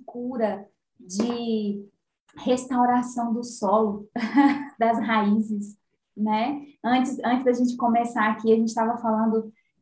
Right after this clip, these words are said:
é, sobre algumas coisas, né, Raquel? E, e falando sobre essa, essa característica desse nosso tempo,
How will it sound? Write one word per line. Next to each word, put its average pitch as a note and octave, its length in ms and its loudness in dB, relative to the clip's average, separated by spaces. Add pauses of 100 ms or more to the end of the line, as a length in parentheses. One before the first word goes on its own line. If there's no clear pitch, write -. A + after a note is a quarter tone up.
é, G3+ 180 -2
sobre A3 280 2
algumas A3+ 340 2
coisas, A#3+ 420 0
né, G#3+ 120 2
Raquel? G3+ 680 -6
E, G3+ 560 -2
e G3+ 60 -4
falando C#4 340 4
sobre B3 260 0
essa, A3+ 380 0
essa G#3+ 380 0
característica A3+ 720 0
desse A3 260 0
nosso A3 340 -4
tempo, C4 680 -2